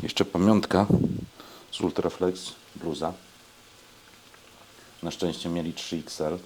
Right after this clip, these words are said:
Pani się postarała, znalazła. Także kolejna fajna rzecz, która będzie przypominała o miejscu, w którym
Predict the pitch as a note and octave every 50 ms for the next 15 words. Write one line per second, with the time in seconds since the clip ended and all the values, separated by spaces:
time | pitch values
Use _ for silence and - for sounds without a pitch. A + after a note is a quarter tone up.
0 | - - - - - - - - - - - - - - D#2 D#2 D#2 D2 - -
1 | - D#2+ - - - E2 D#2 D#2 D2 D2+ D#2+ D#2 D2+ - - - - D#2 D#2+ D#2
2 | D2+ D2+ D#2 C#2 D2 D#2 E2 D#2 D#2 - - - - - - - - - - -
3 | - - - - - - - - - - - - D2 C#2 C2+ C#2 C#2+ D2 C#2 -
4 | - - - - - - - - - - - - - - F#2 E2 D#2 D#2 D#2+ D2+
5 | - - - E2 D#2 D2+ D2 C#2+ C#2+ D#2 D#2 - - - - C#2+ D2 D2+ - -
6 | - - - - - - - - - - - - - - D#2+ D#2 D2 D2 - -
7 | - - D#2+ D#2 D#2 D#2+ D#2+ D#2 D#2 D#2 D2+ - - - - - - - - -
8 | - - - - - - - - - - - - D#2 E2 E2 D#2 D#2 E2 E2 D#2
9 | - - - D2 - - - - E2 C#2+ D#2 D2 C#2+